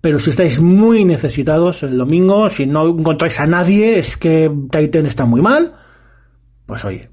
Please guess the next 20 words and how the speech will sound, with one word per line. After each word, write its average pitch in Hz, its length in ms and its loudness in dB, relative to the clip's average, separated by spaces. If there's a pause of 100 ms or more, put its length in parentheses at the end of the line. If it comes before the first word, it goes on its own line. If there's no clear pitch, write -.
por 143 120 0
lo 143 60 0
menos 165 260 2
le 170 140 2
alineáis 165 720 0
y, 127 320 -6
y 135 120 0
a 139 80 2
ver 160 120 2
si 180 140 0
suena 156 200 0
la 127 120 0
flauta. 180 400 -2 (760)
Ya 220 240 2
opciones 240 440 2
más 233 240 2
arriesgadas. 214 800 -2 (1000)
Oye 226 280 4
Howard, 214 480 0 (760)
eh, 101 120 -4